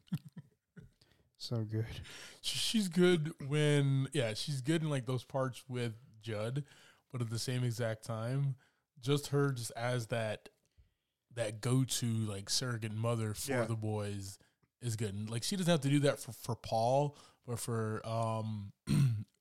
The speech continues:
Speaker 2: Judd and, and Philip, you definitely see it,
Speaker 1: Yeah.
Speaker 2: man, and that shines through. <laughs> So I really enjoyed that. All right, we got the amazing, beautiful, talented Jane Fonda as Hillary Altman.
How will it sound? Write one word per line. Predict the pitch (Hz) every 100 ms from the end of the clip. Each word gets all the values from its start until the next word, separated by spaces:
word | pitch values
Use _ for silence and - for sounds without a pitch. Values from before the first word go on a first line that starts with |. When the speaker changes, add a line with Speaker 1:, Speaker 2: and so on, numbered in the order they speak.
| 120
Speaker 2:
Judd | 113 117 117 123 113 -
and, | 113 110 -
and | 104
Philip, | - 113 135 139
you | 127
definitely | 110 139 151 123 110
see | - 127
it, | 107
Speaker 1:
Yeah. | 113 101
Speaker 2:
man, | 104
and | 110
that | 113
shines | - 120 113 104
through. | - 104 60 120 - - -
<laughs> | - - _
So | 123
I |
really | 123 123
enjoyed | 110 110 104 95
that. | 80 - - _ _ _ _ _ _ _ _ _ _ _ _ _ - - _ _ -
All | 110
right, |
we | 123
got | 147 127 -
the | 127 123 117 113 117
amazing, | 117 127 156 175 131 127 113 110 104
beautiful, | 160 160 139 120 110
talented | - - 180 143 127 120 113 104
Jane | 104 120 143 160 151
Fonda | - 131 139 127 -
as | 104 107 - -
Hillary | 165 170 165 170 165 143 - _ _ _ _ _ _ _ _ -
Altman. | 120 110 107 90 60